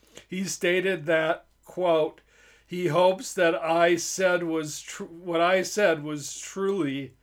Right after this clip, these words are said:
accurate," unquote. Leave me to feel, leaving me to feel threatened and uncomfortable going forward.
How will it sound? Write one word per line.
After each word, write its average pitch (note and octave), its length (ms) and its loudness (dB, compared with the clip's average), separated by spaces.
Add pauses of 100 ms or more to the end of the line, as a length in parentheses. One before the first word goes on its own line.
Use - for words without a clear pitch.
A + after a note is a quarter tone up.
(320)
accurate," C3 600 -6 (440)
unquote. B2+ 680 -10 (440)
Leave A3+ 560 -4
me G3+ 480 -4
to F3 140 -6
feel, F#3 560 -2
leaving F#3+ 480 -2
me G3 300 -2
to D3 100 -8
feel E3 240 0
threatened G3 720 -2 (360)
and F3 200 0
uncomfortable D#3+ 880 -2
going D3+ 380 0
forward. D3+ 720 -2